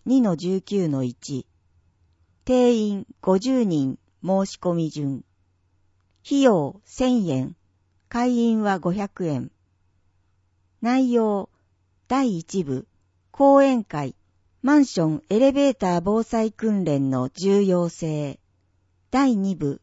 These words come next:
文化会。一、管理運営。二、大規模修繕。主催、江東マンションフォーラム二十一。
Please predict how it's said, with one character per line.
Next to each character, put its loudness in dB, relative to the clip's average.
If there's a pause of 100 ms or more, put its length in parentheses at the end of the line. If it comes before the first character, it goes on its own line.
文 2
化 -6
会。 -6 (520)
一、 -4 (240)
管 2
理 2
運 2
営。 -4 (340)
二、 -2 (180)
大 0
規 -4
模 2
修 0
繕。 -4 (1040)
主 -6
催、 -4 (340)
江 2
東 2
マ 0
ン 0
シ -4
ョ 2
ン 0
フ 0
ォ 2
ー 2
ラ -2
ム 0
二 2
十 -2
一。 -8